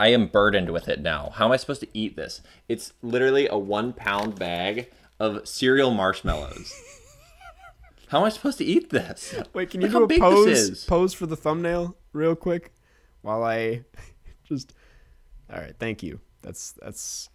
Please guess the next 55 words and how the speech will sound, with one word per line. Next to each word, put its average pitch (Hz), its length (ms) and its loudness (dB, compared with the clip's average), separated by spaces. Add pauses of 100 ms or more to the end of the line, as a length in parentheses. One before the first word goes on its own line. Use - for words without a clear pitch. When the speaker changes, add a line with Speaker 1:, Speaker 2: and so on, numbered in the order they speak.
Speaker 2:
wait, 151 120 4
Speaker 1:
That's 151 140 2
your 165 40 0
Speaker 2:
wait, 147 120 4
one - 40 -6
Speaker 1:
cereal 165 280 4
Speaker 2:
more 185 120 4
time, 151 240 4
one 135 120 0
more 135 100 0
Speaker 1:
marshmallows. 131 60 -4
Speaker 2:
time, 139 180 0
one 139 80 -2
more 139 100 -2
time. 139 320 -2 (160)
I 120 80 -8
didn't, 117 300 -4 (1120)
there 104 220 -4
we 80 100 -8
go. 62 260 -12
Thank 117 220 -2
you, 95 80 -10
Jeff. - 340 -16
Um, 135 640 2
<laughs> - 40 -10 (840)
Speaker 1:
And 113 80 -8
people 170 160 4
are - 20 2
gonna 139 140 2
be 127 120 6
like, 90 80 -4
"What 127 200 4
is 190 100 -4 (100)
the, 110 220 -4
like, 107 240 2
what's 110 160 -2
the 117 80 -8
context?" 123 460 -4
Speaker 2:
Yeah. 123 240 6
Speaker 1:
To 98 80 -4
sit 104 180 -4
around 90 200 2
all 95 220 2
the 104 60 0
way 101 80 2
until 92 220 -4
the 82 120 -6
end. 73 220 -12 (160)
Speaker 2:
Right. 107 300 -2 (200)
Okay. 151 320 2 (300)
Well, 127 300 0 (840)
Jeff. 127 220 0
Speaker 1:
Dude, - 80 -6
how 127 140 -2
much 208 100 0